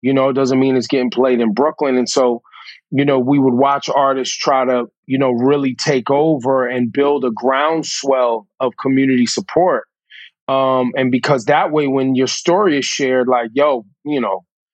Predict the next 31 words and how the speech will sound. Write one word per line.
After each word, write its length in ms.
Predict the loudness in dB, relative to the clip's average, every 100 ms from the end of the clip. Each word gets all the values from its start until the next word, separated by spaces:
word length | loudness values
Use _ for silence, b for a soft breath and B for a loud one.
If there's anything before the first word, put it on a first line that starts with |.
| _ _ _
Queens 380 | 0 2 2 0
is 160 | 0
really 220 | 0 0 -2
fucking 420 | -2 -2 -2 -2
with 160 | -2 -2
this." 420 | -6 -8 -12 -10
You 120 | -2
know 80 | 0
what 100 | 2
I 60 | 0
mean? 360 | 0 0 0
And 180 | 0 0
then 160 | 0 0
people 260 | -2 0
be 60 | 0
like, 160 | 2 2
"Oh, 220 | 2 0
okay, 180 | 0 -2
that's 180 | -2 -2
what 100 | 0
Queens 280 | -2 -2
is 120 | -2 0
on 180 | 0
right 180 | 0 0
now. 220 | 0 0 0
Okay, 200 | -2 0
that's, 200 | -2 0
okay, 360 | -4 -2 -2
I 120 | -2 -2
get 160 | -4
it." 120 | -6